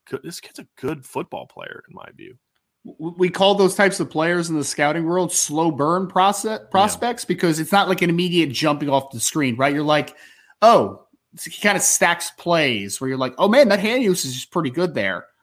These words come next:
Speaker 2: Working in pursuit's pretty good." Like, everything just kinda, there's a lot of boxes that I think Gabe Kaminsky checks, but maybe he's not elite in any one era, area, right? So, like, he doesn't really, like,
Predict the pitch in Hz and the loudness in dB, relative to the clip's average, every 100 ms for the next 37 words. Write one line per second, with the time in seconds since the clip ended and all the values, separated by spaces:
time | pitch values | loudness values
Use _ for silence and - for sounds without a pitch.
0 | _ _ _ _ 151 190 208 190 165 - | _ _ _ _ 2 2 2 0 -2 -2
1 | 220 - - 180 143 175 143 107 - _ | -4 -6 -2 0 2 2 2 0 -6 _
2 | _ _ _ 139 185 - 196 214 233 254 | _ _ _ 0 0 2 2 2 2 0
3 | 196 202 - 196 185 202 202 220 254 175 | 0 0 0 2 2 0 0 2 2 2
4 | - _ - 185 190 180 180 170 175 156 | -2 _ 2 2 0 0 0 0 -4 -2
5 | 165 165 175 170 - 131 - 190 196 - | -2 -2 -6 -6 -8 -10 0 0 0 -4
6 | 160 170 170 165 170 156 135 123 175 185 | -4 -2 -4 -2 -2 -2 -4 -2 -2 -2
7 | 180 165 180 170 165 156 190 226 233 - | -2 -2 0 0 2 2 2 0 -2 0
8 | 180 220 233 202 165 208 214 - 165 160 | 2 4 2 2 2 2 -2 -2 0 0
9 | 156 175 180 180 185 - _ _ _ _ | -2 0 0 2 -2 -6 _ _ _ _
10 | _ 151 190 190 180 160 160 147 | _ 2 4 6 4 2 -2 -2